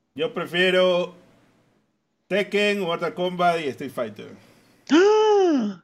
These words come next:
Speaker 2: ¿En serio no te gusta Street Fighter como el favorito?
Speaker 1: Mm, no.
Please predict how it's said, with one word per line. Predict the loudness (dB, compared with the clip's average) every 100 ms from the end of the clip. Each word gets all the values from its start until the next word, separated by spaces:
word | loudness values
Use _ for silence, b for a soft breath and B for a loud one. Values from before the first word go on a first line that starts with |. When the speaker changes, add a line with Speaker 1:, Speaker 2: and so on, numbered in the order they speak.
| _
Speaker 2:
¿En | -6 0
serio | 6 6
no | 6
te | 4
gusta | 2
Street | -2 -4 -2
Fighter | -2 0 0 0 -2
como | -4 -4
el | -2 -4
favorito? | -2 -2 -2 -4 -10 -16 -14 -16 _ _ _
Speaker 1:
Mm, | -14 -12
no. | -12